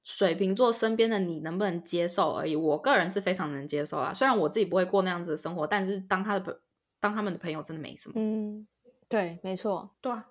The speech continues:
Speaker 1: 像这种不会害到、残害到身边的人的这种个性，我真的觉得没什么好呛的。
Speaker 2: 对，没错。
Speaker 1: 对，那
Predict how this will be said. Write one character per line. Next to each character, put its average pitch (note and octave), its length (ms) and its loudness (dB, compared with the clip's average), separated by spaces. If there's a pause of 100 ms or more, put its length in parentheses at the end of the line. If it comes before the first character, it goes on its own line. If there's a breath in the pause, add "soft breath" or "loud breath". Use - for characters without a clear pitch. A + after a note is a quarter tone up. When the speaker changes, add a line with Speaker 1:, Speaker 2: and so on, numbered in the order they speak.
(120)
Speaker 1:
像 D4+ 220 0
这 C#4+ 80 0
种 G3+ 220 0
不 G#3+ 100 2
会 C4+ 120 2
害 B3+ 380 -2
到、 G#3+ 240 2
残 F#3+ 280 -6
害 A#3+ 160 -4
到 A#3 140 0
身 G#3+ 300 -4
边 G#3 200 0
的 F#3 80 -4
人 D3+ 200 -6
的 D#3 80 -8
这 G3 140 -4
种 - 160 -6
个 E3 200 -2
性， E3+ 220 -12
我 D#3+ 200 -6
真 A#3+ 180 -4
的 F3 60 -4
觉 D#3+ 80 -8
得 D3+ 120 -6
没 C#3+ 220 -10
什 F#3 120 -10
么 - 60 -10
好 - 120 -14
呛 G3+ 140 2
的。 E3+ 60 -2
Speaker 2:
对， E3 40 -4
没 F3 100 -4
错。 F#3 400 -6
Speaker 1:
对， D#3+ 180 -4 (400)
那 - 280 0